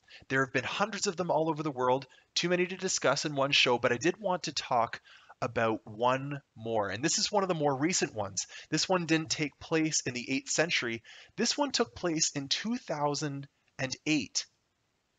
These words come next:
in a place called Sokolka, Poland. So on October twelfth, two thousand and eight, while a priest was giving out communion, he accidentally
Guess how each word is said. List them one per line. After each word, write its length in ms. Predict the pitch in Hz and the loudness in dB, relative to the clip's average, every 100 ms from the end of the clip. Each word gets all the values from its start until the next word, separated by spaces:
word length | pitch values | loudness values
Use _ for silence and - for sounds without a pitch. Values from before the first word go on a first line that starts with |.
| _ _ - | _ _ -6
in 80 | |
a 40 | 139 | -6
place 340 | - 165 156 | 0 2 2
called 400 | - - 139 127 - | -2 2 4 4 2
Sokolka, 840 | - - - - 165 - 175 156 - _ _ | -2 -2 -4 0 0 0 -2 -2 -6 _ _
Poland. 580 | - 143 127 - - - _ _ _ _ _ _ - | -2 0 2 -2 -8 -14 _ _ _ _ _ _ -8
So 320 | - 165 143 - | 0 4 4 2
on 140 | 139 139 | 2 4
October 420 | 135 - 196 226 | 4 0 -2 -2
twelfth, 420 | - 131 123 120 | 0 4 6 4
two 140 | - 151 | -2 -4
thousand 360 | 135 127 120 | 0 0 0
and 140 | 120 117 | -4 -4
eight, 320 | 101 113 - - _ _ _ _ _ _ _ | -8 -6 -8 -8 _ _ _ _ _ _ _
while 340 | 117 135 190 | 2 6 6
a 80 | 240 | 4
priest 580 | - - 170 156 - - | -2 -2 0 2 0 0
was 360 | 120 117 110 - - _ | 2 4 2 -4 -10 _
giving 280 | - 135 165 | -2 0 2
out 140 | 170 | 0
communion, 420 | - 135 110 104 104 | -2 -8 -8 -6 -8
he 240 | - 139 - | -8 -6 -2
accidentally 840 | 143 - - 160 117 110 113 110 | -2 0 0 0 0 -2 -8 -8